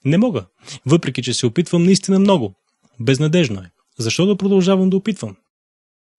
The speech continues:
Слушам как някои служители днес непрекъснато проповядват позитивни послания.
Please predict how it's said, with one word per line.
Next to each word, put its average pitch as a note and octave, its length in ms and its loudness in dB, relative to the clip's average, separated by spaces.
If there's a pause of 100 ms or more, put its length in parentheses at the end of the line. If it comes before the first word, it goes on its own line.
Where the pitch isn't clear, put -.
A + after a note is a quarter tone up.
Слушам F#3+ 400 0
как D#3 240 -6
някои C#3 280 -2
служители A#2+ 460 -6
днес B2+ 300 -4
непрекъснато C3+ 760 -6
проповядват B2 640 -6
позитивни A2 500 -8
послания. G2 560 -12